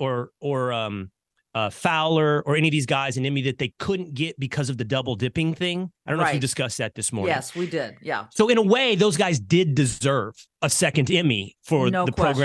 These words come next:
Speaker 2: question.
Speaker 1: at large.
Speaker 2: Yeah.
Speaker 1: But they couldn't get it 'cause of this role, this rule that you can't double dip. So whoever was in charge of this scheme, like, I don't actually think they had bad motivations,
Speaker 2: No,
Speaker 1: but
Speaker 2: no, no.
Speaker 1: but they did a bad thing.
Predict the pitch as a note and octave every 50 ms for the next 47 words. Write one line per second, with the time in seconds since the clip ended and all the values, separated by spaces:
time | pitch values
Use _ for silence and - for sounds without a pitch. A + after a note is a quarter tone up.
0 | C3+ A#2+ A#2 A2+ - B2 C3 C#3 B2+ F2 - - - - _ _ - - - E3
1 | E3+ F3+ C#3 G#3 G3+ - - G#3+ G3 F3 D#3 C#3 A3+ A#3 G#3 F#3+ - - E3 C#3+
2 | D#3 C3+ C3 A#2+ - C3+ C3+ E3 G3+ A3 G#3+ E3+ C#3 A#2+ A#2+ B2 B2+ _ - -
3 | C#3 C3 - C#3 F3+ G#3+ A#3 F#3 C3+ A#2+ A#2 - - - C#3 B2+ C3 C3+ - F3+
4 | D#3+ C3+ C3 C#3 C3+ A2+ B2+ A2+ G#2 A2 F#3+ G3+ C#3 G2+ - _ _ _ _ _
5 | _ - - _ _ _ - - - G#3 G3 F#3+ F#3 F3+ - - G3+ G#3 A#3+ C4
6 | C#4 C4+ A3+ F3 D3+ D3 - - D#3 D#3 D3+ C3 A#2+ A2 - - - F3 E3 D3+
7 | C3+ B2 B2 A#2+ A#2+ A#2+ - - - E3 D3 - A3+ B3+ C#4+ C#4 B3+ A3 - A3
8 | F#3 - F#3+ D#3 - D3+ C3 B2+ C#3 D3 D3+ C#3 A2+ - B2 A#2+ B2+ C#3 D3 C3+
9 | C3+ C3 B2 B2 A#2 F#2 G2+ G2+ G#2+ A#2+ - - F3+ F3+ F#3 F#3 F#3 G4+ G4+ G4
10 | F#4+ F4+ E4 C#4+ A#3+ G#3 G#3+ A#3 B3 B3 A#3 A#3 A#3+ A#3 A3 F#3+ D3 C3 B2 A#2
11 | - _ - - F#3 - G#3+ E3+ F#3 A#3 A3 C#3+ - D#3+ C#3+ D#3 E3 C#3+ - A#3+
12 | C#4 C4+ D3+ E2 D2+